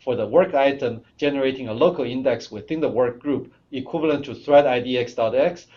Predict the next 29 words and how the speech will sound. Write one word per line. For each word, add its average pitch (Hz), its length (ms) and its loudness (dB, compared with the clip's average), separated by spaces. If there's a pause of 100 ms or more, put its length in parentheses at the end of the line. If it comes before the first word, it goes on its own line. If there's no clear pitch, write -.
(140)
uh, 113 100 -2
this 131 300 -4
is - 160 -8
the 110 100 -8
way. 107 240 0
You 104 100 -10
can, 101 280 -14
you 107 100 -16
know, 107 120 -10
call 120 460 0
get 147 320 -2 (120)
local 127 640 -2 (100)
I 117 160 -2
D, 117 400 -10 (180)
uh, 92 240 -8
zero. 110 500 -8 (360)
And, 120 240 -6
um, 123 300 0
uh, 117 180 -4
each - 240 -8
one 135 220 2
is 117 200 -10
one 143 400 -2
underscore 110 760 -8
in 110 160 -12
between. 95 400 -16 (360)
So, 147 480 4
um, 131 440 -2
this 190 340 2